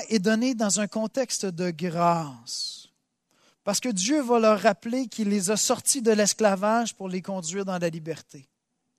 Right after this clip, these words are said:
Dieu va leur rappeler qu'ils ont été sauvés par grâce et non par la loi, on va voir ça ensemble, et qu'ils ont été libérés pour suivre la loi qui libère de l'esclavage.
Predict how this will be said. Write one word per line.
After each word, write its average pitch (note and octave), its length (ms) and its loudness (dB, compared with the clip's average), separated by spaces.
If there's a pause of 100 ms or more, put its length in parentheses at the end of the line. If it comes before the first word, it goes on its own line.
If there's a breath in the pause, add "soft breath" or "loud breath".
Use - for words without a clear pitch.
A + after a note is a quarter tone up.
(520 soft breath)
Dieu A3+ 260 4
va C4+ 120 8
leur B3 200 8
rappeler A#3 380 2
qu'ils G3+ 240 -2
ont A3 60 2
été A3+ 200 -4
sauvés A3+ 340 -2
par G3+ 240 4
grâce G#3 420 2
et G3+ 60 -4
non G3 160 -2
par F#3+ 160 2
la F#3 140 2
loi, G3 160 -2
on G#3 80 -2
va E3 100 -6
voir F3+ 240 -2
ça G#3 160 -2
ensemble, G3 480 -2 (880)
et F3+ 100 -8
qu'ils F#3+ 340 -2
ont G#3+ 80 2
été G#3+ 220 0
libérés G#3+ 560 2
pour - 220 -10
suivre A#3+ 460 -2
la G3 120 4
loi G3 260 2
qui - 160 -12
libère E3 580 -2
de C3 100 -16
l'esclavage. B2+ 800 -14